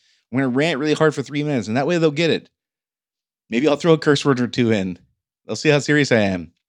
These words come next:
We rant. They nod. We all move on. Result? Nothing changes. We give too much credence to the idea people should do things because we want them to really badly, which, again, I think is just counterproductive. People don't make decisions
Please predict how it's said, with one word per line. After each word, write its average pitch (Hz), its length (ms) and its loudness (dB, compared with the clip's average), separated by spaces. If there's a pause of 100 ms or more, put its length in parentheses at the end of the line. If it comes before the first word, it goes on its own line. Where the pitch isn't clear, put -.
(340)
We 127 160 0
rant. 156 380 -2 (180)
They 143 160 2
nod. 139 440 2 (240)
We 113 100 -2
all 151 120 2
move 151 200 0
on. 123 400 2
Result? 127 500 2 (380)
Nothing 131 260 2
changes. 110 540 0 (1500)
We 98 120 -10
give 123 180 0
too 160 100 -4
much 165 180 0
credence 147 300 0
to 135 80 -2
the 127 40 6
idea 131 220 2
people 135 280 -4
should 143 180 -2
do 190 160 0
things 160 220 -2
because 139 260 0
we 139 80 -2
want 139 220 -2
them 120 80 -8
to 110 180 -2
really 131 220 2
badly, 110 420 0
which, 92 220 -18
again, 104 200 -2
I 92 120 -2
think 113 180 -4
is 107 80 -6
just 110 180 -8
counterproductive. 107 680 -8
People 107 220 -6
don't 113 280 0
make 131 160 -6
decisions 123 480 -4